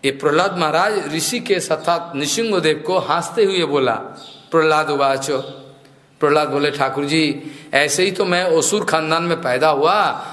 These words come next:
और फिर वर मांगो, वर मांगो, वर मांगो, क्या लगा के रखे हो? और हमारा लोभ आ जाएगा अंदर में। तो ये तो आप ऐसा मत, ठाकुर जी, ऐसा नहीं करना, कृपा करो।"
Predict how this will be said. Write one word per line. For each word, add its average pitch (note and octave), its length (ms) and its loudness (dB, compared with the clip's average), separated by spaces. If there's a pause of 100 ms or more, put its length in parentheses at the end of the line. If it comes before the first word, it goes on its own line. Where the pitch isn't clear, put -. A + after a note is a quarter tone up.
(140)
और C3+ 160 0
फिर F3 420 -2
वर G3+ 180 2
मांगो, E3 360 -2 (180)
वर G3+ 180 2
मांगो, F3 360 0
वर F3 300 0
मांगो, F3 240 0
क्या G#3 240 2
लगा F#3+ 260 2
के F3+ 120 -2
रखे F3 220 -2
हो? E3+ 140 -2 (280)
और D#3 140 2
हमारा E3 300 0
लोभ F#3 300 4
आ F#3+ 100 4
जाएगा F3 400 0 (120)
अंदर E3 280 0
में। D#3+ 140 -6 (880)
तो D3 80 4
ये C#3+ 200 2
तो D3+ 160 2
आप D3+ 280 0
ऐसा C#3 260 -2
मत, C#3+ 460 -6
ठाकुर B2+ 240 -2
जी, C#3+ 140 0
ऐसा C3 240 0
नहीं C3+ 180 -2
करना, B2+ 520 -2 (140)
कृपा E3 220 2
करो।" C#3 480 -2